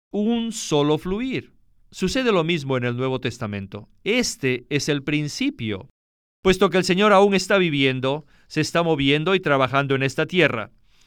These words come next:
Hoy en esta tierra debe existir un solo fluir. Este es el principio.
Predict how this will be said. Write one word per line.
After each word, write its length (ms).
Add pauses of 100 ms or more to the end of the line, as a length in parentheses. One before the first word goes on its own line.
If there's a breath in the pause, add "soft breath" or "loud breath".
Hoy 220
en 80
esta 240
tierra 400
debe 640 (140)
existir 480
un 140
solo 320
fluir. 680 (640)
Este 440
es 140
el 140
principio. 840